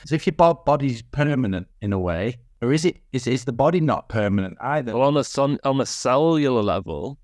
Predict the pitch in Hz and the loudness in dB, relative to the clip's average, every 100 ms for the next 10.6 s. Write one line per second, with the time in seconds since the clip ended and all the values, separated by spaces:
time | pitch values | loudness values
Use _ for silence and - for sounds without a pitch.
0 | _ - 117 - 104 113 110 90 101 95 | _ -6 -4 -4 -6 -2 0 2 0 0
1 | 107 107 139 - 131 107 87 - 123 - | 0 2 2 2 0 -2 -2 -6 -4 -4
2 | _ - 135 - 143 123 151 - 127 104 | _ -8 -6 0 0 2 0 0 -2 -4
3 | - 98 107 107 - - 95 92 87 80 | -2 -2 -2 -2 -6 -6 -4 -4 -6 -10
4 | - 123 131 123 113 120 104 104 123 117 | -8 -8 -6 -2 0 2 0 2 2 2
5 | 110 120 - 117 - 107 95 - 95 - | 2 0 0 -4 0 2 2 0 -6 -4
6 | 101 101 104 92 85 95 98 95 90 87 | -2 2 2 2 0 0 0 -2 -4 -4
7 | 95 98 104 98 90 90 82 - 95 90 | -2 0 2 2 0 -4 -6 -6 -4 -4
8 | 87 90 - 107 - 104 110 117 113 113 | -6 -8 -8 -6 -6 -8 0 0 0 0
9 | 95 87 80 - - 117 117 110 92 - | 0 0 -2 -4 0 2 2 0 -2 -2
10 | 110 104 95 82 87 | -2 -2 0 -2 -6